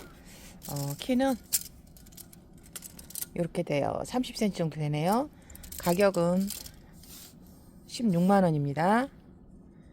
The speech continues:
어, 가격은 십육만 원이네요. 여기 이렇게 또 개근식물이고요. 포케 아이들리스예요. 사이즈가 굉장히 크죠? 큰 거 하나 소개하고 또 작은 것들도 소개해 드릴게요.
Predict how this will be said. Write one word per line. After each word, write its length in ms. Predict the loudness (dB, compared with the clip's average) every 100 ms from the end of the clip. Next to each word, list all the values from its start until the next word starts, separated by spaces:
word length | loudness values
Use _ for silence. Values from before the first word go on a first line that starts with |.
| -18 -10
어, 160 | -8 -10 -14
가격은 340 | -10 -4 -4 -2
십육만 480 | 0 2 4 4
원이네요. 640 | 4 2 0 0 2 0 -2 -10 -20 -20 -20 -20 -20 -20 -20 -20 -20 -20 -20 -20 -20 -20 -20 -20 -16 -2
여기 600 | 0 2 2 2 2 0
이렇게 760 | 0 -2 -4 -4 -4 -4 -8 -10 -4
또 200 | 0 0
개근식물이고요. 1080 | 0 0 0 0 0 0 0 -2 0 0 -2 -4
포케 260 | -6 0
아이들리스예요. 880 | 2 2 0 -2 -4 -8 -6 -8 -10 -14 -20 -20 -20 -20 -20 -8
사이즈가 340 | 0 2 4 2
굉장히 460 | 4 2 6 4
크죠? 640 | 2 0 4 6 6 4 0 -14 -20 -14 -12
큰 160 | -8 -2
거 240 | 4 4
하나 200 | 4 2
소개하고 640 | 2 2 4 4 6 4 2
또 120 | -2
작은 300 | -4 0 2
것들도 360 | 2 0 -4 -2
소개해 300 | 0 2 2
드릴게요. 560 | 0 -4 -2 0 -2